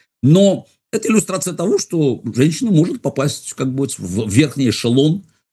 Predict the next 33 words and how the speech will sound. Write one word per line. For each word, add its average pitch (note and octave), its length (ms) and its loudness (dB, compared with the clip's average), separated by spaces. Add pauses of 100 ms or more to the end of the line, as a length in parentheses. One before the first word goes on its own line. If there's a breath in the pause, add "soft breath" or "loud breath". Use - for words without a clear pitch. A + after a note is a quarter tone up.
(160)
а, B2 280 -2
а, A#2+ 300 -4
м, A#2 320 0
а, G#2+ 220 -6
мировых A#2+ 320 2
профессионалов. A2+ 540 -2
То - 60 -8
есть, - 160 -8 (400 soft breath)
скажем, C3 160 4
в A2 60 2
шахматах E3+ 340 0
это C#3 100 0
возможно, A2+ 440 0
там, - 80 -14
в - 80 -10
теннисе F3 300 0
это C3 100 -4
невозможно, G#2 500 -2
понятно. E2 380 -14
Но G#2 60 -2
вообще G#2 180 -6
в F#2+ 100 -4
любой A2 300 2
как F2 140 -10
бы F#2+ 80 -6
вот G2+ 100 -8
такой E2 200 -12
физической G#2+ 460 -2
дисциплине, F2 460 -8
или A2+ 180 2
в G2+ 60 2
гольфе G#2+ 320 0
даже. D2 320 -16